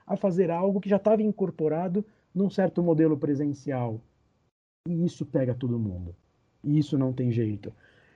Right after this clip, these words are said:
Claro que alguns mais rapidamente, alguns pros repertórios já existentes de anteriores, outros por trocas,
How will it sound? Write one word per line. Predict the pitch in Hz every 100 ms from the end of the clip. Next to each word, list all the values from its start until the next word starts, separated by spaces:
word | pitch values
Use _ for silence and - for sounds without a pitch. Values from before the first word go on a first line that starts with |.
| _
Claro | 135 165 165
que | 156
alguns | 139 139 175 175
mais | 147 151 139
rapidamente, | 139 143 123 120 139 170 165
alguns | 131 156
pros | 160 143
repertórios | 143 151 139 - 143 170 170
já | 143 147
existentes | 131 127 - 147 143 123
de | 131 131 - _ -
anteriores, | 131 127 123 139 156 - -
outros | 175 185 180 143
por | - 147
trocas, | - - 156 170 185 - 113 -